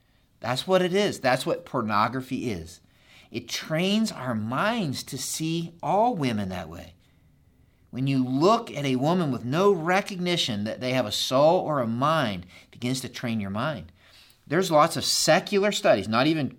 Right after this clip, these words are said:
pastors or <laughs> Christians writing this stuff, that would, that would underline the fact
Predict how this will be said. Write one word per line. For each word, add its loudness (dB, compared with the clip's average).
pastors -4
or -2
<laughs> -8
Christians 0
writing 0
this -6
stuff, -2
that 4
would, 0
that 2
would 0
underline 4
the -6
fact -2